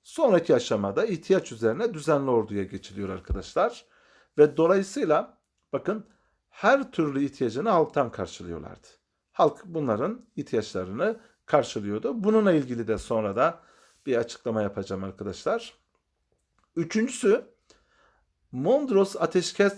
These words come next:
Antlaşması'ndan sonra Anadolu'nun işgali üzerine başlayan bölgesel hareketlerdir. Arkadaşlar, bakın burada iki şeye değinmek istiyorum.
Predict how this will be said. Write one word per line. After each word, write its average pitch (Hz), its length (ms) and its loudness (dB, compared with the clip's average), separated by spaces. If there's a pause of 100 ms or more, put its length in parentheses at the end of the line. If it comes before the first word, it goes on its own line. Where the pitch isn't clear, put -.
(100)
Antlaşması'ndan 156 960 0
sonra 117 500 0
Anadolu'nun 165 680 2
işgali 151 560 2
üzerine 113 440 0
başlayan 120 640 -2
bölgesel 107 580 -2
hareketlerdir. 98 800 -6
Arkadaşlar, 160 580 -6 (540)
bakın 143 400 0
burada 226 500 0 (560)
iki 160 580 0
şeye 120 560 4
değinmek 117 520 -2
istiyorum. 180 560 -4